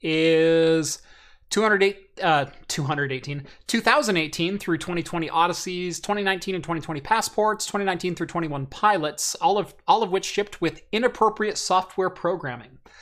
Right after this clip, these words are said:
um, is the official <laughs> language in the recall. Um, and in-,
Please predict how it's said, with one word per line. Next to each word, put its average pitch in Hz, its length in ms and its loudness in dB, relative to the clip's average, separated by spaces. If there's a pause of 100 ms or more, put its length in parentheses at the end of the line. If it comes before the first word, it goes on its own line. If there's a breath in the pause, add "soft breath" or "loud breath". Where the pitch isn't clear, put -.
(360 loud breath)
um, 139 540 4
is 143 500 -4
the 147 220 -2
official 180 520 2
<laughs> - 20 2
language 156 540 -2
in 147 140 -2
the 147 80 -4
recall. 139 580 -4 (540 loud breath)
Um, 139 800 2 (1300 soft breath)
and 151 840 -2 (100)
in-, 185 140 -6